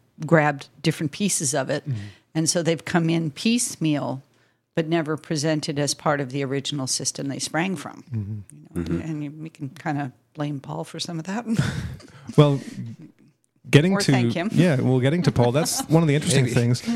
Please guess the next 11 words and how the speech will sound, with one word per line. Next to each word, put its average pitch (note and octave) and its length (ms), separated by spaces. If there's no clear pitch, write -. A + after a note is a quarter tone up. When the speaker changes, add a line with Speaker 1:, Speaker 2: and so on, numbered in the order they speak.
Speaker 2:
is, D#3 240
Speaker 1:
<laughs> B4 60
Speaker 2:
like, C3 380
because E3 720
we C#3+ 140
don't, D3 580
because F#3 260
we F#3+ 60
don't E3+ 200
have D3+ 220
this - 320